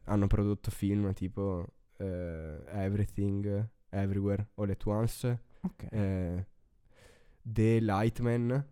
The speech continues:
Speaker 2: Ok.
Speaker 1: The
Speaker 2: Insomma, non è una casa discografica e basta, è una
Speaker 1: No.
Speaker 2: vera e propria casa che
Speaker 1: È
Speaker 2: fa
Speaker 1: una,
Speaker 2: anche
Speaker 1: è una,
Speaker 2: film, una
Speaker 1: no, no,
Speaker 2: produttrice
Speaker 1: no,
Speaker 2: di film.
Speaker 1: è una produttrice di film, però io penso che abbiano puntato su questa band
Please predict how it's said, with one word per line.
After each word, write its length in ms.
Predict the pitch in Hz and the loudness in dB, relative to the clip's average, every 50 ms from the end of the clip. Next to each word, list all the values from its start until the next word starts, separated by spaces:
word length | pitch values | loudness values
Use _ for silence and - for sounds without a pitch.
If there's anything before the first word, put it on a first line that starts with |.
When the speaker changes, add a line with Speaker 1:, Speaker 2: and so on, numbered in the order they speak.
| - - - - - | -14 -20 -18 -8 -4
Speaker 2:
Ok. 240 | - 202 - - 98 101 - - - - | -4 -2 -2 -4 -8 -8 -10 -16 -16 -10
Speaker 1:
The 600 | - 101 101 104 104 101 101 101 101 101 101 - - - - _ - - - | -4 -2 0 2 2 2 2 2 2 2 0 -2 -6 -20 -20 _ -20 -16 -6
Speaker 2:
Insomma, 280 | - - 156 120 101 - - - | 0 2 2 2 2 -2 -6 2
non 220 | - 139 139 139 | 6 6 8 8
è 80 | 147 170 | 8 4
una 200 | 165 147 123 110 | 4 4 2 2
casa 220 | - 123 117 110 113 | 2 0 0 2 0
discografica 600 | 107 107 - - 117 110 101 95 - - 101 - | 0 -2 0 0 0 2 2 0 0 -2 -4 -4
e 60 | 95 | -2
basta, 400 | 90 90 85 - - - - 95 | -2 -2 -4 -4 -10 -10 -8 -4
è 180 | 92 90 120 117 | 0 2 4 6
una 280 | 107 107 104 104 101 | 6 8 8 8 6
Speaker 1:
No. 40 | 101 | 6
Speaker 2:
vera 220 | 101 120 139 131 104 | 6 6 6 6 6
e 20 | |
propria 300 | - 117 120 - 117 107 | 4 2 2 2 2 0
casa 320 | - - 101 107 117 131 127 | 2 2 4 4 4 4 2
che 80 | 98 | 4
Speaker 1:
È 60 | 101 147 | 6 6
Speaker 2:
fa 60 | 156 | 8
Speaker 1:
una, 100 | 165 160 | 8 8
Speaker 2:
anche 140 | - - 185 | 6 6 6
Speaker 1:
è 40 | |
una, 140 | 208 214 214 208 202 196 - | 8 8 8 8 8 6 4
Speaker 2:
film, 160 | - - 214 | 2 2 4
una 100 | 202 226 | 6 6
Speaker 1:
no, 60 | 208 | 8
no, 100 | 208 220 226 | 8 8 8
Speaker 2:
produttrice 180 | 226 214 185 | 8 8 6
Speaker 1:
no, 100 | - 190 | 6 4
Speaker 2:
di 20 | - | 2
film. 140 | - - 107 | 2 4 6
Speaker 1:
è 40 | 185 | 8
una 140 | 196 196 180 | 8 10 10
produttrice 600 | - 170 156 151 139 - - 123 131 117 - 127 | 8 8 8 6 2 0 2 0 2 4 4 6
di 100 | 131 - | 6 6
film, 460 | - - 131 127 123 123 127 143 147 - - - - - - - - | 6 8 8 8 10 8 6 4 4 0 -6 -12 -12 -14 -20 -2 6
però 440 | - 233 226 160 135 - - - - - | 8 10 10 10 10 8 2 -10 -4 4
io 220 | 185 202 160 147 | 8 10 10 10
penso 380 | 160 175 147 139 135 127 - 143 | 10 10 8 8 8 6 4 2
che 320 | 120 127 127 123 123 123 | 4 6 6 8 8 6
abbiano 400 | 113 104 127 127 123 123 123 120 | 6 4 4 4 4 4 4 4
puntato 640 | 117 - 127 123 123 117 131 113 107 104 - 117 107 | 6 6 6 6 6 4 4 4 4 2 0 -2 -4
su 240 | 101 - - 113 - | -2 -2 -4 -4 -2
questa 280 | - 107 101 - 120 | -2 -2 0 0 0
band 460 | 131 117 101 98 101 101 104 107 110 | 2 2 2 2 2 2 2 0 0